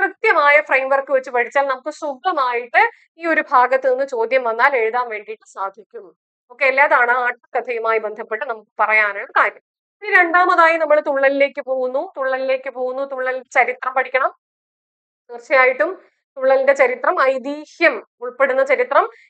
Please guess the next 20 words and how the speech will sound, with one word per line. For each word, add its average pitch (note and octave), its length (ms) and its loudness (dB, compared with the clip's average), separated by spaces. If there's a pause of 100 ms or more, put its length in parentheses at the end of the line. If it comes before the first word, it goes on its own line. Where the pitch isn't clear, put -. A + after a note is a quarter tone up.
എന്നാൽ D#4+ 220 2
ആ C#4+ 220 4
ഐതിഹ്യവുമായി D#4 880 2
ബന്ധപ്പെട്ട് C#4 720 0 (260)
നമ്മുടെ C4 300 -2
പണ്ഡിതന്മാർ C4+ 760 2
ഉന്നയിച്ചിട്ടുള്ള B3+ 640 -2
അഭിപ്രായങ്ങളെല്ലാം B3+ 960 2
പഠിക്കണം. C4 440 2 (340)
പിന്നെ D#4+ 380 0 (260)
ഓട്ടൻ, C4+ 520 0 (580)
ഓട്ടൻ B3+ 280 0
തുള്ളൽ, D4+ 440 2 (100)
ശ്രീരംഗൻ C4+ 520 0
തുള്ളൽ, C#4+ 420 2
പറയൻ C4 380 4
തുള്ളൽ C#4 280 0
എന്നീ C4+ 220 -2
മൂന്ന് C4 380 -2
വിഭാഗങ്ങളാണുള്ളത്. B3+ 1080 -2